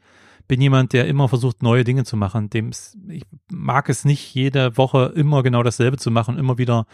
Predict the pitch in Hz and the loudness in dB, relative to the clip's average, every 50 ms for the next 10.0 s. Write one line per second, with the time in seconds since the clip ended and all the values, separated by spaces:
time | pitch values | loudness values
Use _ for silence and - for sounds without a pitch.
0 | - - - - - - - - - _ _ _ _ - 123 113 110 113 113 123 | -20 -20 -20 -20 -20 -20 -20 -20 -20 _ _ _ _ -2 -2 0 0 -2 -4 -4
1 | 123 113 - 143 135 123 135 120 110 - 123 117 113 117 123 101 127 117 120 120 | -4 -4 -2 -2 0 0 0 -2 -2 -2 -2 -2 0 -2 -2 -2 -2 -4 -4 -4
2 | 147 143 131 131 117 - 139 123 117 113 113 110 107 107 113 123 123 110 123 123 | -2 0 0 0 0 0 -2 -2 0 0 0 0 2 2 2 2 2 0 0 0
3 | 127 127 120 117 117 127 123 - - 127 127 131 135 123 - - - 127 - - | 0 0 0 2 0 0 0 0 0 0 0 0 -2 -6 -8 -6 -8 -8 -4 -2
4 | 120 113 117 117 113 120 117 117 117 120 123 123 120 113 - _ _ - - - | 0 0 0 0 0 0 0 2 2 2 2 2 0 -2 -4 _ _ -20 -20 -20
5 | - _ _ _ - 120 120 143 - - 139 120 - 135 127 120 117 120 120 - | -20 _ _ _ 0 2 2 2 2 0 -4 0 2 2 2 2 2 0 -2 -2
6 | - - 123 117 117 117 - - 135 113 123 120 - - 117 - - 151 135 120 | -2 0 2 2 2 2 0 -2 -2 -2 -2 -4 -2 -6 -6 -4 -2 0 0 2
7 | 113 113 110 110 110 107 131 131 123 - - 117 - 107 92 101 101 104 120 - | 2 2 2 0 0 -2 -6 -10 -6 -4 -4 -4 -4 -4 -4 -2 -4 -4 -4 -4
8 | 127 107 104 107 104 104 113 110 104 104 104 101 107 131 143 127 - - - - | -4 -4 -4 -6 -8 -6 -4 -2 -2 -2 -4 -6 -8 -4 -4 -4 -4 -4 -4 -4
9 | 147 139 - 151 139 135 151 - - - 147 139 139 139 - - 135 127 127 | -4 0 0 0 2 2 0 0 0 0 0 2 0 0 0 0 0 0 -2